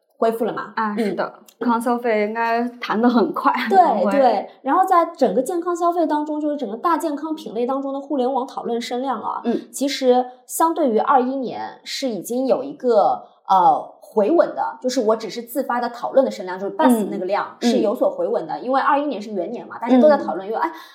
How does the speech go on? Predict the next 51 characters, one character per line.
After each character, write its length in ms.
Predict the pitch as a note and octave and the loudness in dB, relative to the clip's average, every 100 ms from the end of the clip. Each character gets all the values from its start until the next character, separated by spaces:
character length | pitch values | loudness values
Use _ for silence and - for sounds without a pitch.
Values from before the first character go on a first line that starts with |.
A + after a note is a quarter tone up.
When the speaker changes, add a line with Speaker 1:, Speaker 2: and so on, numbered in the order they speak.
| - | -4
Speaker 1:
哎 60 | D4+ | 4
呦， 320 | D4 C#4 C4 C4 - | 6 8 6 2 -2
那 80 | F4+ | 0
么 100 | D4+ | 2
大 160 | D4 | 2
的 80 | C4+ | 2
问 160 | C#4+ C4 | 0 0
题 200 | - A#3 | -2 -4
啊， 80 | |
怎 80 | A#3 | -4
么 80 | A3 | -4
办 180 | D4+ D4 | -4 -2
啊？ 100 | C4 | -4
我 60 | |
的 60 | A#3+ | -4
身 140 | D4+ | -4
体 80 | C#4+ | -6
吃 120 | A3 | -8
不 60 | B3+ | -10
吃 120 | C4+ | -2
得 80 | C4 | 0
消？ 320 | C4 A#3 C4 | 4 4 4
Speaker 2:
<laughs> 40 | - | 4
对。 120 | B3+ | 4
Speaker 1:
对。 100 | G#3+ | 4
Speaker 2:
对。 180 | F#3+ G#3 A#3 - | 0 -4 -6 0
Speaker 1:
但 160 | A4+ | 2
是 260 | G#4 - G4 | 2 -2 -2
呢， 140 | D4+ B3+ - | -2 0 4
二 100 | F#4 | 4
二 220 | F4 F4 | 6 2
年 300 | A3+ E3 - | 0 -4 -4
大 100 | B3+ | 0
家 120 | A#3+ A#3+ | 2 2
可 160 | B3+ | 0
以 60 | A#3+ | -2
看 240 | - B3+ | -2 -2
到， 180 | A3+ - | 2 2
就 100 | A#3 | 2
或 140 | A#3 C#4 | 4 4
者 140 | G#3+ | 2
是 100 | A#3+ | -2
说 140 | B3 | -2
我 140 | A#3 F#3 | 0 0
们 140 | C#4 | 0
能 120 | D4+ | -2
看 220 | - G#3+ F#3 | -4 -6 -2
到 120 | F3 | 0
的 100 | A#3 | 0
是， 240 | F#3+ A3+ | 0 0
Speaker 2:
嗯。 120 | F#3+ | 0